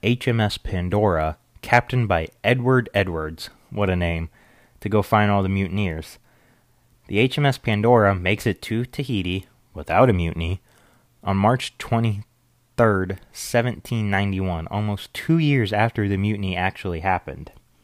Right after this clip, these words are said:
They end up finding the fourteen guys on Tahiti only a couple days after getting there.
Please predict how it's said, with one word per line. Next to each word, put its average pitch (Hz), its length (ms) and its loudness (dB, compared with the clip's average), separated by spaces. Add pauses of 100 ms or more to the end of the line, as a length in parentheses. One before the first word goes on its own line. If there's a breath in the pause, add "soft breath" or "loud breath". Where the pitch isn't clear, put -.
(200 soft breath)
They 95 100 -2
end 117 120 2
up 120 140 -2
finding 110 320 2
the 90 80 2
fourteen 113 460 -2
guys 98 260 2
on 87 160 -2
Tahiti 104 520 -4
only 90 220 -2
a 80 60 -4
couple 104 320 -2
days 92 260 -2
after 82 260 -4
getting 107 360 2
there. 107 340 0